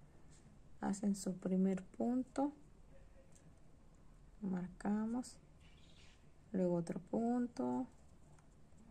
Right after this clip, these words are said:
Otro punto. Y ahora vamos a hacer un punto bajo en nuestra siguiente fila. Ya terminamos la de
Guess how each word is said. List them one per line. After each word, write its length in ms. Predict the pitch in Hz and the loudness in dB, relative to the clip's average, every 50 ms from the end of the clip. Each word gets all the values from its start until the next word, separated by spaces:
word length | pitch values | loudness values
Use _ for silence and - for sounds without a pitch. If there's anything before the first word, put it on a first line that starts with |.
| - - - - - - - - - - - - - - - - - - - - | -20 -20 -20 -20 -20 -20 -20 -20 -20 -20 -20 -20 -20 -20 -20 -20 -20 -18 -10 -6
Otro 560 | - 196 190 180 175 - - - - - 185 170 - - | 0 2 2 2 0 -4 -10 -12 -8 -6 -6 -6 -6 -2
punto. 840 | - 226 233 247 247 247 254 254 240 233 - - - 240 240 240 254 - - - - - - - - - - - - - - - - - - - - - | 2 4 6 6 8 8 6 6 4 2 0 0 2 2 4 4 0 -2 -4 -12 -16 -18 -18 -18 -18 -18 -18 -18 -18 -18 -20 -20 -20 -20 -20 -14 -4 2
Y 180 | 220 208 208 214 | 4 4 6 6
ahora 280 | 208 208 208 208 220 220 | 4 4 4 4 4 4
vamos 360 | 214 208 208 208 208 202 202 | 4 6 6 6 6 4 2
a 40 | 196 | 0
hacer 340 | 190 - - 208 220 226 220 - - - - - - - - - - - - - - - - - - - - - - - - - - - | -2 0 0 2 2 2 0 -4 -14 -18 -18 -18 -18 -18 -18 -18 -20 -20 -20 -20 -20 -18 -18 -18 -18 -18 -18 -20 -20 -18 -20 -20 -14 -4
un 260 | - 214 214 214 214 214 | 2 4 4 6 4 4
punto 500 | 214 214 208 208 208 202 208 - 196 190 | 2 2 4 4 4 4 4 2 2 4
bajo 640 | 196 202 208 214 226 214 - - - 240 254 269 277 - - - - - - - - - - - - - - - - - - - - - - - - - - - - - - - - - - - - - - - - - - - - - - - - - | 4 4 4 2 0 -4 -6 -4 -2 -2 0 0 -2 -6 -12 -18 -18 -18 -18 -20 -20 -20 -20 -20 -20 -20 -20 -20 -20 -20 -20 -20 -20 -20 -20 -20 -20 -20 -20 -20 -20 -20 -20 -18 -20 -18 -20 -20 -20 -18 -18 -20 -20 -20 -20 -20 -20 -18 -18 -12 -2 2
en 120 | 202 190 | 2 2
nuestra 260 | 185 185 - - 190 | 2 2 0 -2 -2
siguiente 440 | 190 - 202 185 202 208 208 208 214 | 0 0 2 6 6 6 6 4 2
fila. 280 | 208 - 220 226 240 233 | 0 0 0 2 2 4
Ya 200 | 196 180 180 175 | 4 4 4 4
terminamos 480 | 220 226 226 214 190 185 185 196 208 | 2 2 6 6 6 6 6 6 6
la 120 | 196 190 180 | 4 4 2
de 240 | 180 175 185 160 | 0 -2 -2 -4